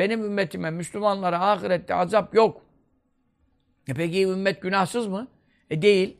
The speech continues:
Bütün Müslümanlar günahkar. E bu günahlarına karşılığı cezası çıkacağına göre "Azâbuhâ fid dünyâ el fitenu ve zelâzilu." Ebu Davud hadisi olarak hatırlıyorum. Benim ümmetimin azabı dünyada verilir. O da nedir? İç savaşlardır. Fiten,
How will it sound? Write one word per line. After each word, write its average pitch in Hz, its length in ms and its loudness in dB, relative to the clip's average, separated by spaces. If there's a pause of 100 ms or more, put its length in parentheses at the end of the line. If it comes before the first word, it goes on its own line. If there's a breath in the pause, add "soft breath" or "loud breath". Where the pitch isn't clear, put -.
Bütün 185 280 -4
Müslümanlar 165 520 -2
günahkar. 262 520 -2 (640)
E 143 80 0
bu 156 100 -2
günahlarına 202 480 2
karşılığı 196 460 -2
cezası 190 380 -4
çıkacağına 196 480 0
göre 185 300 -2 (340 soft breath)
"Azâbuhâ 190 640 4
fid 175 260 -6
dünyâ 190 380 0
el 170 100 -6
fitenu 190 540 -6
ve 196 60 -2
zelâzilu." 190 760 2 (500)
Ebu 170 240 0
Davud 175 260 6
hadisi 156 320 -4
olarak 147 420 -4 (380)
hatırlıyorum. 147 600 -6 (880)
Benim 233 240 0
ümmetimin 190 440 -2
azabı 196 500 2
dünyada 180 440 0
verilir. 131 500 -6
O 208 140 0
da 214 100 6
nedir? 202 380 -2
İç 208 160 -6
savaşlardır. 139 760 -4
Fiten, 220 460 0